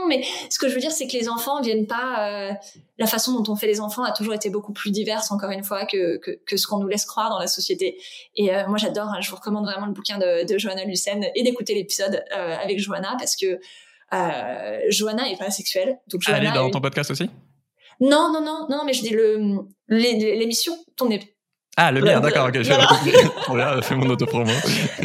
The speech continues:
Speaker 1: Non, non, voilà, je fais, tu vois, je suis super sympa.
Speaker 2: Ouais.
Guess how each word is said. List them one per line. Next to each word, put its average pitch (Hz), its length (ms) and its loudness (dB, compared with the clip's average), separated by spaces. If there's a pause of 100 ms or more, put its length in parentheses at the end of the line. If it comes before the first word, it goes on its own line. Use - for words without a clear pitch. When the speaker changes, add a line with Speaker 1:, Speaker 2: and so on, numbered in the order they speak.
Speaker 1:
Non, 269 160 8
non, 262 120 4
voilà, 269 240 10
je 262 80 -2
fais, 254 160 -4
tu - 80 -6
vois, 320 100 -2
je 202 160 -2
suis - 380 -4
super 262 180 0
sympa. 220 340 -4
Speaker 2:
Ouais. 117 160 0